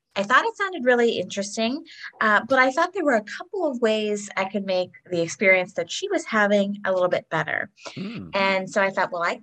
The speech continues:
Speaker 1: you know, I can do this." And I started a company, and I figured at that time in my life, I thought, "I'm gonna give myself six months and see how this works out." Um, and, you know, fourteen years later, here we are. So I've seen a lot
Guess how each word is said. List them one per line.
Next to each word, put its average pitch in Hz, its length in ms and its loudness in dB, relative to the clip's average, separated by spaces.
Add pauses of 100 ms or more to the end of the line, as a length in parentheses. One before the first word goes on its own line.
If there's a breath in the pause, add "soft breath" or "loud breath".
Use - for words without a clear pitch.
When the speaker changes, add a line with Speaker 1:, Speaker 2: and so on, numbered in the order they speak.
(180)
Speaker 1:
you 190 160 -10
know, 175 80 -4
I 160 160 -2
can 214 180 -2
do 196 140 -2
this." 247 300 2
And 190 100 0
I 180 120 -2
started 202 520 2
a - 100 0
company, 226 460 -2
and 190 80 -2
I 170 120 -4
figured 208 520 -2 (800)
at 110 100 -2
that 214 200 2
time 226 220 0
in 208 80 2
my 202 120 2
life, 202 260 2
I 208 80 0
thought, 190 180 -4
"I'm 180 140 -10
gonna 180 160 -8
give 277 180 0
myself 330 380 -4
six 254 320 -8
months 208 320 0
and 170 180 -8
see 226 540 -4 (580 loud breath)
how 269 220 2
this 226 240 0
works 190 280 0
out." 156 260 0 (360 loud breath)
Um, 180 600 -4 (180)
and, 170 320 -4 (100)
you 180 120 -8
know, 160 100 -2
fourteen 196 400 2
years 180 200 0
later, 180 280 2
here 190 180 -2
we 175 160 -10
are. 165 260 2
So 208 180 -8
I've 190 140 -4
seen 233 240 -2
a 208 60 0
lot 202 240 2